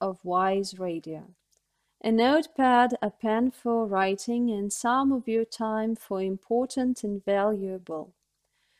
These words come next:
Ra-, Wise Radio. Listen to the voice.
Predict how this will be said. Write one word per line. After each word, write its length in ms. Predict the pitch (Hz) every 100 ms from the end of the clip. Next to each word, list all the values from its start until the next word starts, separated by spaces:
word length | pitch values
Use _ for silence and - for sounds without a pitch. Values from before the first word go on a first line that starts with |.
| _ _ _
Ra-, 280 | 214 220 240 -
Wise 580 | 214 233 262 277 254 202
Radio. 680 | 196 190 196 185 170 165 185 _ _ _ -
Listen 640 | 180 214 233 262 240 233 -
to 160 | 214
the 160 | 196 196
voice. 680 | 180 185 180 175 175 -